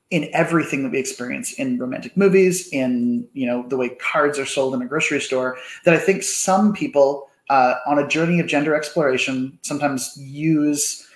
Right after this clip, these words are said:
uh, exploring, um, certain types of sexual engagement, especially, uh, heterosexual sex,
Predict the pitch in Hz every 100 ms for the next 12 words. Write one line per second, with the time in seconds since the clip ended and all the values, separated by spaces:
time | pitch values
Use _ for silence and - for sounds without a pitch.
0 | _ 135 127 123 139 - - - 175 175
1 | 190 185 175 175 175 170 - _ 139 131
2 | 127 123 123 - 170 127 156 - 127 139
3 | - 139 135 135 139 123 - - 160 156
4 | 139 127 127 - _ 120 117 135 113 170
5 | 247 156 131 127 123 - -